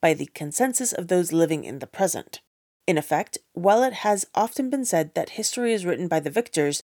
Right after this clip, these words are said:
this concept can be literal and true in a game where both high-powered time mages can rewrite the past, and, as a consequence, the technocracy can manipulate consensus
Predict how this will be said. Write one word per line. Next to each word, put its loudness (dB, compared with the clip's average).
this 0
concept 0
can -2
be 0
literal 4
and 2
true 2
in 0
a -2
game 0
where 4
both 2
high-powered 2
time -2
mages 0
can -2
rewrite 4
the -12
past, 2
and, 4
as 2
a -2
consequence, 0
the -8
technocracy 0
can -4
manipulate 0
consensus 0